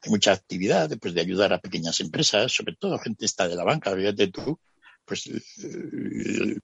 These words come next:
tiene cierta experiencia en cómo manejar los temas financieros de, de las empresas, ¿no? Pues ahí tienen un campo que, de alguna manera,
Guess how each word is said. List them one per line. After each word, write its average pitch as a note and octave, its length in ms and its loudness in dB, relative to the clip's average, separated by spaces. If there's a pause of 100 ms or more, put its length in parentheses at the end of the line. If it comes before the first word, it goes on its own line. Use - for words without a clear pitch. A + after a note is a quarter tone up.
tiene G3 240 4
cierta B2 300 6
experiencia G2 760 0
en E2 120 -12
cómo G#2 340 0
manejar G#2+ 540 2
los G2 120 2
temas G2 260 0
financieros F2+ 600 -2
de, F2+ 220 -6 (520)
de - 120 -2
las - 180 2
empresas, D#2+ 480 2
¿no? A#2 80 0
Pues G2+ 160 -2
ahí F#2 80 4
tienen C#3 260 4
un G2 120 2
campo A2 440 2
que, A2+ 100 0
de G#2+ 180 0
alguna G#2 240 2
manera, A2 500 4